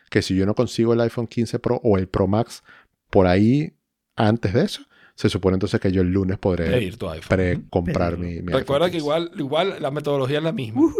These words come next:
Speaker 2: Tienes que estar ahí en el minuto que abra, listo, con todo cargado, el wallet cargado, teniendo
Speaker 1: Sí.
Speaker 2: dos dispositivos distintos.
Speaker 3: Pero tienes que saber, tien-, ti-, tienes que estar en la
Speaker 2: Claro.
Speaker 3: vigilia para ver cuándo es que abre la tienda Apple.
Speaker 2: Claro.
Speaker 1: Claro, claro.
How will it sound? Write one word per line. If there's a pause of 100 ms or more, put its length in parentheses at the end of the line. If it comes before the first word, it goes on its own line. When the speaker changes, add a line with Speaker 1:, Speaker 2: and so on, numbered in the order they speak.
Speaker 2:
Tienes
que
estar
ahí
en
el
minuto
que
abra,
listo,
con
todo
cargado,
el
wallet (100)
cargado,
teniendo
Speaker 1:
Sí.
Speaker 2:
dos
dispositivos
distintos. (200)
Speaker 3:
Pero (320)
tienes
que
saber,
tien-, (260)
ti-,
tienes
que
estar
en
la
Speaker 2:
Claro.
Speaker 3:
vigilia
para
ver
cuándo
es
que
abre
la
tienda
Apple. (140)
Speaker 2:
Claro.
Speaker 1:
Claro, (160)
claro.